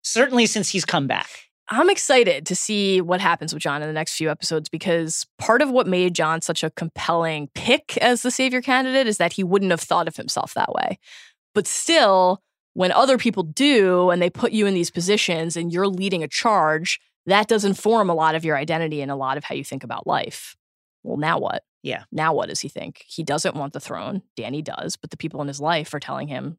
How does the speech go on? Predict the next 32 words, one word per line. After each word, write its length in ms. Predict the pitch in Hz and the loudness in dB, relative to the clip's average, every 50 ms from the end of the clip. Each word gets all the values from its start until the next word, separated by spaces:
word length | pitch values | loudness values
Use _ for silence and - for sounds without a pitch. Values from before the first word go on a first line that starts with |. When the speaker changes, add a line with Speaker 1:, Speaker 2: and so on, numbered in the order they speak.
| _ _ | _ _
Speaker 2:
she 160 | - - - | -6 -4 -2
shouldn't 260 | 139 - 139 131 131 | -2 -4 -6 -8 -8
have 160 | - 147 147 - | -8 -8 -8 -8
it. 160 | - - - _ _ _ _ _ _ _ _ | -10 -12 -14 _ _ _ _ _ _ _ _
Speaker 1:
It's 200 | - 139 - - | -12 -10 -8 -2
Speaker 2:
That's 200 | - 180 202 139 | 0 0 0 2
Speaker 1:
gonna 100 | 131 226 | 2 4
Speaker 2:
gonna 60 | 254 240 | 4 6
Speaker 1:
be 40 | 254 | 6
Speaker 2:
be 40 | |
a 60 | 247 240 | 6 6
lot. 280 | 240 208 160 104 - - _ _ _ _ _ | 6 4 4 2 0 -6 _ _ _ _ _
Speaker 1:
I 160 | 196 233 262 | 4 6 6
actually, 640 | 285 294 294 - 302 294 277 262 247 220 196 - - _ _ _ _ | 6 4 4 2 2 4 6 6 6 6 4 2 -4 _ _ _ _
as 240 | - 190 185 170 151 | 4 4 4 4 4
much 220 | 190 202 220 214 | 4 4 4 4
as 120 | 233 214 185 | 4 4 4
it 180 | 208 - - - | 2 2 0 -2
tears 320 | - 196 202 208 214 202 | 2 4 6 6 6 6
at 80 | 233 - | 4 4
my 160 | 175 185 185 | 4 4 4
heart, 300 | 147 175 196 220 247 226 | 4 4 4 4 4 4
and 100 | 170 156 | 2 0
again, 300 | 147 143 180 185 170 156 | 2 4 4 4 6 4
this 160 | 156 147 - - | 2 -2 0 0
gets 200 | 180 160 - - | 0 0 2 4
back 160 | 175 156 156 | 2 2 4
to 60 | - 165 | 4 4
the 100 | 165 151 | 4 4
thing 180 | - 170 160 | 4 4 4
of 160 | 151 151 139 - | 4 4 2 2
fuck 240 | - - 151 - | 0 0 0 0